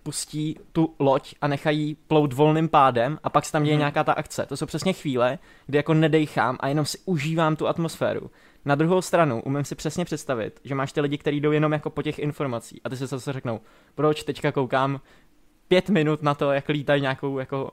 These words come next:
Speaker 1: helikoptérou, jo?" Ale prostě
Speaker 2: Hmm, hmm.
Speaker 1: jako o tom to je, to je přesně jako pro ty lidi, kteří mají rádi film, tak to je úplně prostě, to je radost, jako
Speaker 2: Hmm,
Speaker 1: přesně
Speaker 2: hmm.
Speaker 1: pro ně to bylo stvořený. Na druhou stranu pro ty lidi, kteří,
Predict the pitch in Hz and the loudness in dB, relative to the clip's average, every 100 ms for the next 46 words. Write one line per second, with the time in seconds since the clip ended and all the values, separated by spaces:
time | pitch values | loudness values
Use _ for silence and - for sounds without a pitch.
0 | - 139 143 123 117 110 104 101 110 127 | -6 -4 -4 -6 -4 -4 -4 -6 -8 -10
1 | _ _ 131 143 139 135 143 143 143 147 | _ _ -2 -2 -2 -6 -4 -2 -2 -2
2 | 127 - _ _ - _ 139 - 156 - | -6 -12 _ _ -20 _ -6 -4 -2 0
3 | 156 147 147 151 151 - 139 147 151 143 | 2 2 2 2 -2 -6 -6 -6 -4 -2
4 | 151 139 - - 170 151 151 151 151 147 | -2 -4 -2 -2 0 0 0 -2 -2 0
5 | 147 139 151 147 117 143 180 - _ _ | 2 2 0 -4 -2 -2 -6 -12 _ _
6 | _ _ 131 - 139 135 - 131 139 135 | _ _ -12 -8 -4 -2 -2 -4 -4 -2
7 | 131 127 - - - 127 127 135 170 _ | -4 -6 -8 -10 -4 -4 -4 -8 -16 _
8 | _ _ _ 143 139 143 113 - - _ | _ _ _ 2 4 4 0 -6 -20 _
9 | _ - - - 127 123 131 147 135 143 | _ -14 -12 -10 -10 -10 -6 -4 -2 0
10 | 143 143 143 - 143 143 131 104 - - | 0 -2 -2 -2 -2 -2 -4 -8 -14 -20
11 | _ 135 131 143 147 151 147 143 143 151 | _ -4 0 0 0 0 0 0 -4 -2
12 | 143 143 147 135 151 147 | -2 -2 -4 -2 -4 -4